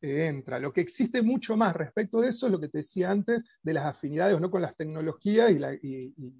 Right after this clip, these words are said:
y la clase etaria que tenés, ¿no? En cantidad de edad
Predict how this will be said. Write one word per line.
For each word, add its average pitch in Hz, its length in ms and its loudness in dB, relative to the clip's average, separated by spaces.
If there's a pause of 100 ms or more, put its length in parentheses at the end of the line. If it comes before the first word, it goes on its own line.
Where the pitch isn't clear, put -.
(140)
y 139 80 -12
la 127 120 -6
clase 160 320 -2
etaria 135 560 2 (100)
que 131 80 -14
tenés, 127 360 -8
¿no? 170 120 -4
En 185 60 -2
cantidad 139 400 -6
de 143 80 -2
edad 151 340 4